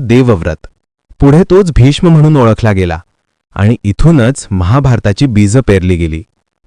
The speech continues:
भीष्म हा एक अतुलनीय योद्धा होता, पण त्याच्या वचनांमुळे हस्तिनापुराचं भविष्य बदललं.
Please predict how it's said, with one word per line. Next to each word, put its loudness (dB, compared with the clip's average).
भीष्म 2
हा 0
एक 0
अतुलनीय 2
योद्धा 0
होता, 0
पण 0
त्याच्या 0
वचनांमुळे 2
हस्तिनापुराचं 0
भविष्य 0
बदललं. -2